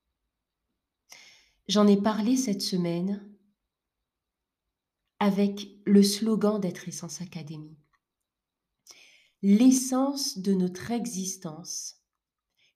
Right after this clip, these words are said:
commence là où nous sommes présence. Où es-tu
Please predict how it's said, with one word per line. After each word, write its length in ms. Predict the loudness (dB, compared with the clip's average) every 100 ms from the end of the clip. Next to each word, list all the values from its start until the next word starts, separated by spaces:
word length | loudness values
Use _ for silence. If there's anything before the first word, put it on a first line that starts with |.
| _
commence 760 | 0 2 0 -2 -8 -14 -16 _ _ _ _
là 440 | -4 -2 -2 -6 -14 -20 _
où 100 | -4
nous 160 | -2 -2
sommes 520 | -6 -6 -6 -6 -10 _ _
présence. 960 | -18 -6 -4 -4 -8 -14 -18 -20 -20 -20 _ _ _ _ _ _ _ _ _ _ _ _ _ _ _ _ _ _ _ _ _ _ _ _ _ _ _ _ _ _ _ _ _ _ _ _ _ _ _ _ _ _ _ _ _ _
Où 220 | 0 2 2
es-tu 640 | 0 -4 -8 -8 -12 -12